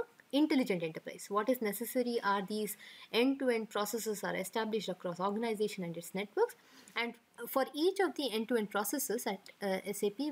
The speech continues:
what we have done is identify, uh, the reference architecture which would be required. This is something that you can use to get started. As you can see on the screen, I have the A P I Business Hub open, and as part of the A P I Business Hub content types, we have introduced something called as a business processes.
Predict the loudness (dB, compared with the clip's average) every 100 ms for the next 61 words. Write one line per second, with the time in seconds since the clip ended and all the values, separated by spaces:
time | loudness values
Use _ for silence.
0 | 0 0 0 -2 -2 -2 -2 -2 0 0
1 | 0 0 -2 -2 0 0 -2 -12 -20 -20
2 | -4 0 2 2 0 -2 -4 -4 -8 _
3 | -2 0 0 0 2 2 2 0 0 -6
4 | -4 -2 0 0 0 -2 0 0 0 -2
5 | -4 -6 _ -2 0 2 2 0 2 0
6 | 0 0 0 0 2 0 0 -2 -2 -4
7 | -4 -4 -4 -10 -14 _ _ -16 -4 -2
8 | -2 -2 -2 -2 0 2 2 0 -2 0
9 | 0 0 -6 -18 -6 -4 -4 -6 -4 -2
10 | 2 2 2 -2 -2 -4 -2 0 0 0
11 | -2 -2 -2 0 0 0 2 2 2 0
12 | -2 -2 0 0 -2 -2 -4 0 0 2
13 | -2 0 -2 -2 -4 -2 -2 -2 -2 -4
14 | -4 -6 -6 -6 -6 -4 -2 -2 2 2
15 | 4 2 2 -2 -2 0 -4 -6 -8 -14